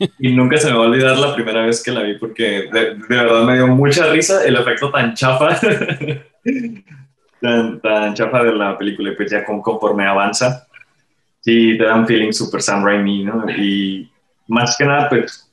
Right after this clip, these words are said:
ya yo cuando la descubrí, pues ya había salido El Señor de los Anillos.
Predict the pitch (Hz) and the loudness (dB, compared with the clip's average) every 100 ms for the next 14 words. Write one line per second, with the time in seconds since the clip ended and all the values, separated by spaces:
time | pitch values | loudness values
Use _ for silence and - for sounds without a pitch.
0 | - 113 120 120 117 113 120 139 151 123 | -2 0 2 2 2 2 0 2 2 2
1 | 104 - 104 101 139 127 104 104 113 110 | 0 -2 -4 0 0 0 0 0 0 0
2 | 117 107 110 107 98 107 104 98 98 101 | 0 -2 -2 -6 -8 -8 -10 -10 -8 -4
3 | 135 - | -4 -6